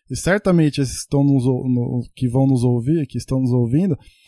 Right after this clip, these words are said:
s-, certamente consideram você um-, uma lenda, obviamente, do, do automobilismo, pelas conquistas e tal.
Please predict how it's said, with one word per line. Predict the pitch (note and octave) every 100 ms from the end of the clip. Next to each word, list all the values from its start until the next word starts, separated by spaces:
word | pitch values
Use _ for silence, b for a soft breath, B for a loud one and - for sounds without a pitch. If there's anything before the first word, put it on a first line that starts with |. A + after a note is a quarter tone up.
| b b
s-, | - - -
certamente | - - G4 - E3+ F3+ -
consideram | F3 F3+ F#3+ D3 C#3 D#3 D3 B2
você | C#3 C3 - B2+ D3 D3+
um-, | B2+ B2+ B2+
uma | C#3+ C4+
lenda, | D#4+ D#3+ D#3 C#3
obviamente, | B2+ B2 C#3+ C3+ C3 D3+
do, | E3+
do | E3
automobilismo, | E3 E3 F#3+ G#3+ C4 E3 D3+ D#3+
pelas | C3 C3 C#3
conquistas | - D#3+ - C3 D3 - C3+
e | B2+
tal. | A2+